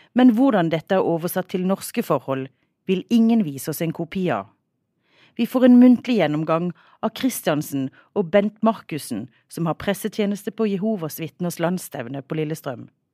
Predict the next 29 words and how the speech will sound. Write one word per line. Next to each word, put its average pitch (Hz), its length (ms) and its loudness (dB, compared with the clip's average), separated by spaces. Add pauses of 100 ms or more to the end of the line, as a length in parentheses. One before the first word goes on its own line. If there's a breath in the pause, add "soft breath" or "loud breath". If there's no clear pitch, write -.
(500)
Ifølge 190 420 0
Bibelen 175 520 2 (120)
er 160 220 2
seksuelle 180 560 0
overgrep 175 640 -4
en 196 160 2
alvorlig 196 560 2
synd, 165 480 2
noe 160 320 0
avskyelig. 160 640 -4 (500 soft breath)
Menigheten 175 560 2
vil 170 240 -4
ikke - 400 -6
skjerme 185 480 2
den 180 160 2
som 185 220 -4
har 175 100 -2
gjort - 240 -6
dette 160 320 -8
mot 165 240 -8
konsekvensene, 202 840 -2 (420)
uansett 214 560 0
hvem 165 180 0
som 165 220 -4
har 165 80 -2
gjort - 240 -4
dette, 135 320 -6
sier 147 240 -4
Markussen. 135 640 -8